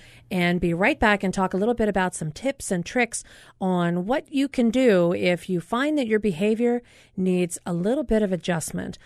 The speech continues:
What are some simple things that you could do so that you don't get so hungry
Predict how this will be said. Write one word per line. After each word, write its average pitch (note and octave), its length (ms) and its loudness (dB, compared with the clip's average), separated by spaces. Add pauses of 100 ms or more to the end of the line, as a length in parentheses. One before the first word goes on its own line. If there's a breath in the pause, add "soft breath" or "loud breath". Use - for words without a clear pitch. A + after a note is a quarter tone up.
(200 soft breath)
What A3 120 4
are B3 80 4
some F3+ 220 -2
simple F4+ 400 -2
things G#3+ 300 0
that A3 80 -4
you F#3 100 -2
could F3+ 160 -4
do E3 180 0
so F3 140 -6
that F3+ 200 -8
you F#3+ 60 -6
don't B3 220 2
get - 180 -8
so F4 240 0
hungry A#3+ 460 2